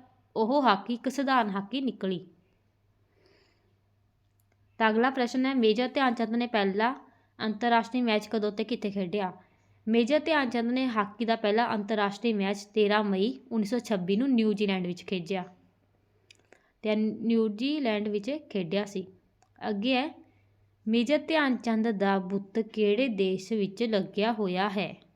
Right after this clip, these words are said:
ਮੇਜਰ ਧਿਆਨ ਚੰਦ ਦਾ ਬੁੱਤ ਆਸਟਰੀਆ ਦੇ ਵਿਆਨਾ ਸ਼ਹਿਰ 'ਚ ਲੱਗਿਆ ਹੋਇਆ ਹੈ।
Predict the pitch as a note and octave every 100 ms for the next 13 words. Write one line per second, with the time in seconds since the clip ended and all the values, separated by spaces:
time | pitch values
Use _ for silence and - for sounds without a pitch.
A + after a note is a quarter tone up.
0 | _ _ G#3 G#3 G#3 A#3+ A#3+ C4 A3+ G3+
1 | G3+ G3+ F3 F3+ - B3+ - G3+ G3+ -
2 | A3+ A#3 A#3 G3+ G3+ F#3+ F3+ F#3 A3 -
3 | G3 F3 B3 A3 F3 F3+ F3+ F#3 F3 G3+
4 | F#3